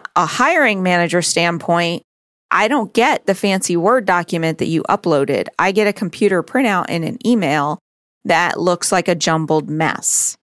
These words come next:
So that immediately will make me go, "Nope, no thank you. I'm not gonna try to figure reading that out." Yes,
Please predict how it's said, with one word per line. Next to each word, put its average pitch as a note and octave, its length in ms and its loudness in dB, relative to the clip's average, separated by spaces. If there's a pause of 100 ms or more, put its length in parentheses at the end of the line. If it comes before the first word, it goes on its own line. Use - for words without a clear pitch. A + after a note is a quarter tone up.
(520)
So F3 540 2
that G3+ 240 2
immediately G3+ 840 2
will E3 200 0
make E3 280 -2
me E3+ 140 -2
go, D#3+ 480 0
"Nope, D#4 380 0 (120)
no B3 220 2
thank G3+ 300 -4
you. F3+ 160 0
I'm F3+ 100 0
not E3+ 200 -4
gonna E3+ 180 -4
try F3+ 180 -4
to D#3+ 80 -2
figure D3+ 540 -4 (160)
reading D3 460 -4
that C3+ 200 -2
out." A#2+ 320 -2 (960)
Yes, G#3 560 2